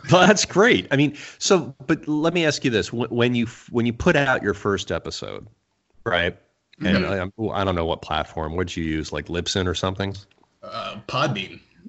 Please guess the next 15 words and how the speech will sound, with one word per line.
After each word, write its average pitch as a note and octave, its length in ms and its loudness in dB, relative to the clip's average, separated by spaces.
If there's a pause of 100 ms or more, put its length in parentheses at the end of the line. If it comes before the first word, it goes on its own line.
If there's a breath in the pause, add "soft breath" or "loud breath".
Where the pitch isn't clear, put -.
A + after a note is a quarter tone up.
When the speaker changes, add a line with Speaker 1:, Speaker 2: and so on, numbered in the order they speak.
(140)
Speaker 1:
Podbean, F2 540 2
okay. G#3 260 0
Speaker 2:
Now, B3+ 300 6
now A#3+ 240 2
Speaker 1:
Yeah. C4 40 0
Speaker 2:
we C4+ 80 0
use A#3+ 240 -2
Podbean. G3+ 360 0
I E3+ 80 -4
think A#3+ 200 -2
we A#3 80 -2
started G#3 260 0
off G3+ 140 -2
on F3 100 -4
SoundCloud, E3+ 800 -2